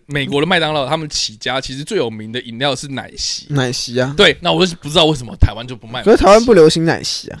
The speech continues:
Speaker 1: 台湾人不喝奶昔，是不是？
Speaker 2: 对啊，台湾人不流行的，台湾是流行那个很垃圾的健康奶昔啊。<laughs> 台湾人不喝一般奶昔的，好不好？
Speaker 1: <laughs> 你说，你说姐姐在广告的那种东西吗？
Speaker 2: 很多这种
Speaker 1: 果昔。
Speaker 2: 对，很多那种垃圾奶昔，
Speaker 1: 果昔，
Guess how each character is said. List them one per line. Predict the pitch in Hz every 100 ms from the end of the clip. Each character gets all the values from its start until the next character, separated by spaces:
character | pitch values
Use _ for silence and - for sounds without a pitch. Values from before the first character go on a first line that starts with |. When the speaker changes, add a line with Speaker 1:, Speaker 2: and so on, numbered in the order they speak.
| -
Speaker 1:
台 | 160
湾 | 233 285
人 | 190 180
不 | 233
喝 | 208 202 202
奶 | 123 110
昔， | - 101
是 | 107
不 |
是？ | 120
Speaker 2:
对 | 208
啊， | 196
台 | 202
湾 | 226
人 | 175
不 | 185
流 | 165
行 | 151 147
的， | 147
台 | 190
湾 | 233
是 | 214 170 160 - - _ - - _
流 | 175 180
行 | 180
那 | 202
个 | 175
很 | 135 156
垃 | 170
圾 | 160
的 | 151
健 | 139 139
康 | 127 131
奶 | 113 -
昔 | - - -
啊。 | -
<laughs> | - - - - - - - - - _ - _ _
台 | 190
湾 | 214
人 | 196
不 | 185
喝 | 190
一 | 185
般 | 180 170
奶 | -
昔 | - -
的， | -
好 | -
不 | -
好？ | -
Speaker 1:
<laughs> |
你 | 143
说， | 175 175 185 247 170
你 | 135
说 | 196
姐 | - 135
姐 | 120
在 | 120 151
广 | 131 95
告 | 139 127
的 |
那 | 123
种 | 127
东 | 107 117
西 | - - 120
吗？ | 220
Speaker 2:
很 | 202 285
多 | 208 -
这 | - 202
种 | - 185
Speaker 1:
果 | 190
昔。 | - 156 160 180 - - -
Speaker 2:
对， | 180
很 | 170
多 | 208
那 | 214
种 | 170
垃 | 175
圾 | - 156
奶 |
昔， |
Speaker 1:
果 | 143
昔， | 135 120 113 165